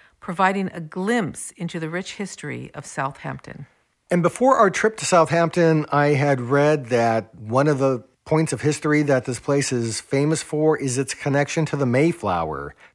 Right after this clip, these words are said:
Speaker 2: So we made a point of checking out the Mayflower Memorial.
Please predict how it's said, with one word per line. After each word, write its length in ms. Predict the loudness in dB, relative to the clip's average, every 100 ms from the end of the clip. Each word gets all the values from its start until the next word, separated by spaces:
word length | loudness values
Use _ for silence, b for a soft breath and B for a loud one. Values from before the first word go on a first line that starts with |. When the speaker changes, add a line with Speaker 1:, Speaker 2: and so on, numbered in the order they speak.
| B
Speaker 2:
So 320 | -6 0 2
we 180 | 2 2
made 180 | 4 4
a 60 | 2
point 460 | 2 2 2 0 -4
of 220 | -6 -6
checking 420 | -4 -4 -2 0
out 260 | 2 2 0
the 80 | -4
Mayflower 840 | 0 0 0 0 2 4 4 0
Memorial. 840 | -2 -2 2 2 2 0 -4 -6